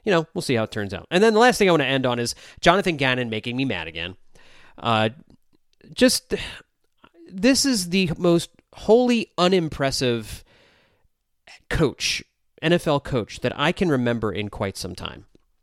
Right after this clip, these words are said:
And for the, you know, I know many of you listening feel the same way. None of us can understand.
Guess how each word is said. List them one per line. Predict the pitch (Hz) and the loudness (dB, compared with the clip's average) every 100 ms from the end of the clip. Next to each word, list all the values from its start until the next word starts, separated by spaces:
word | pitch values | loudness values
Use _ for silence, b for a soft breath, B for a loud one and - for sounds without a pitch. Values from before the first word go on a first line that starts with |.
| _ _ _ _ - | _ _ _ _ -4
And | 147 151 - - | -2 -2 -8 0
for | 226 | 4
the, | 196 165 | 4 2
you | - 190 | -2 -6
know, | 175 | -2
I | 170 | 0
know | 160 127 | 0 0
many | 127 139 143 143 127 | -2 0 2 4 2
of | 113 | 0
you | 113 107 | -2 -4
listening | 110 - 101 | -4 -4 -8
feel | 92 101 | -6 -6
the | 95 | -6
same | - 92 | -8 -10
way. | 92 92 | -8 -8
None | 117 175 214 220 | -6 -2 0 0
of | 143 | -2
us | 117 | -4
can | - 110 | -6 -8
understand. | 92 90 - 92 - | -8 -10 -10 -12 -14